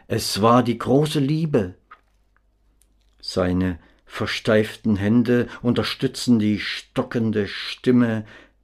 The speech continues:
der Zeigefinger ein bohrender Stab. Er sei Antifaschist, Marx habe Recht gehabt,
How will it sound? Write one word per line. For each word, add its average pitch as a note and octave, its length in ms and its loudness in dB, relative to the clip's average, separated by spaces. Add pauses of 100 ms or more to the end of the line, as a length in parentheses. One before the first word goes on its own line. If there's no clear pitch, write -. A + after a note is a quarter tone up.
(280)
der B2 120 2
Zeigefinger C3 960 0
ein G#2+ 300 -6 (120)
bohrender A#2+ 640 2
Stab. F#2+ 640 -4 (880)
Er C3+ 120 6
sei C3+ 380 6
Antifaschist, D3 1120 0 (180)
Marx D3+ 600 4
habe C3+ 280 4
Recht D3 400 4
gehabt, A2 480 0